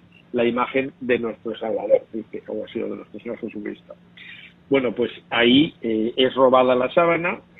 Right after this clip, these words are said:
eh, es robada por franceses y concretamente se da una pista al Papa diciéndole que es, eh, que la ha robado, eh, bueno,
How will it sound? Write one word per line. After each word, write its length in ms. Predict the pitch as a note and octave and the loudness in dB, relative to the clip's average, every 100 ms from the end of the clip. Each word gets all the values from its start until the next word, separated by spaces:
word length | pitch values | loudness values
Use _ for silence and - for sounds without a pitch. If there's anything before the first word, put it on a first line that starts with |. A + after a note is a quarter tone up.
| _ _ _ | _ _ _
eh, 380 | A#2+ A#2+ A2+ - | 0 2 2 2
es 200 | C#3+ - | -2 0
robada 420 | C3 C3 C#3 A2+ G2 | 0 2 0 -2 -6
por 160 | A2+ | -8
franceses 640 | A#2+ A2+ - D3 - D#3+ F#3 - - | -6 -8 -2 -2 0 -2 -2 -10 -6
y 160 | B2 A2+ | -4 -4
concretamente 800 | A2 C3 A#2+ B2+ C3 A#2+ C3+ - | -8 -8 -6 -6 -6 0 0 0
se 80 | B2 | -4
da 120 | A2+ | -2
una 200 | B2+ A#2+ | -4 -6
pista 320 | - B2 - | -8 -8 -6
al 100 | A#2+ | -6
Papa 240 | C3 B2+ B2 | -4 -4 -4
diciéndole 480 | A2 B2+ A#2+ A#2 A2 | -4 -8 -8 -8 -6
que 80 | A2+ | -10
es, 80 | - _ _ _ _ - | -12 _ _ _ _ -4
eh, 260 | A2 G#2+ | -2 -2
que 200 | - A2 | -2 -2
la 160 | G#2+ A2 | -2 -2
ha 40 | |
robado, 480 | A2+ A2+ A#2+ A#2 A#2 | -2 0 0 0 -2
eh, 320 | A2 G#2 G#2+ - | -4 -6 -8 -6
bueno, 240 | A2+ B2+ | -6 -6